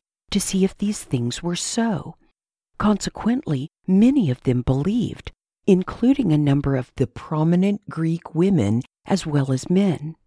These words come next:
But when the Jews from Thessalonica found out that the word of God had been proclaimed by Paul at Berea, they came there too, agitating and upsetting the crowds.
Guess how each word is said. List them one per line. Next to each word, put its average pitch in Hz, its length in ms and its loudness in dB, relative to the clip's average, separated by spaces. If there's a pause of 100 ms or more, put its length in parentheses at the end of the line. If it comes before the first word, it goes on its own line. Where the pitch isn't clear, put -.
(500)
But 160 180 2
when 170 160 2
the 151 100 4
Jews 214 480 0
from 165 220 -2
Thessalonica 170 1120 0 (200)
found 185 500 0
out 139 260 0 (300)
that 160 160 6
the 143 80 2
word 151 340 2
of - 200 -2
God 143 340 0
had 131 240 -4
been 135 200 0
proclaimed 160 840 -2
by 160 160 0
Paul 160 520 0
at - 180 -4
Berea, 143 640 2 (560)
they 160 140 4
came 156 400 2 (100)
there 131 240 2
too, - 520 -2 (360)
agitating 220 920 -2
and - 280 -2
upsetting 156 600 -2
the 156 80 0
crowds. - 720 -6